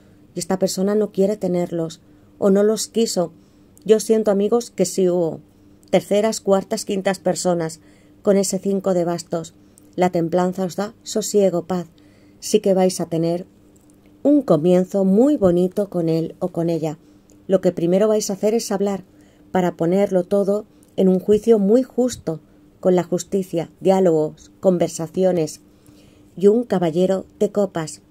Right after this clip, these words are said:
<laughs> Piscis y Acuario, ¿cómo se ve tu persona?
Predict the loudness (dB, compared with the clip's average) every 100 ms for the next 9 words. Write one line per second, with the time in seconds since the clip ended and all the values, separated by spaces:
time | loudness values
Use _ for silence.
0 | _ -14 -14 _ _ _ 0 0 0 -10
1 | _ 2 2 4 0 -4 -2 -2 0 0
2 | 0 -4 -8 -18 _ _ _ _ -4 2
3 | 2 2 0 0 0 -2 -2 -2 -2 0
4 | 0 -2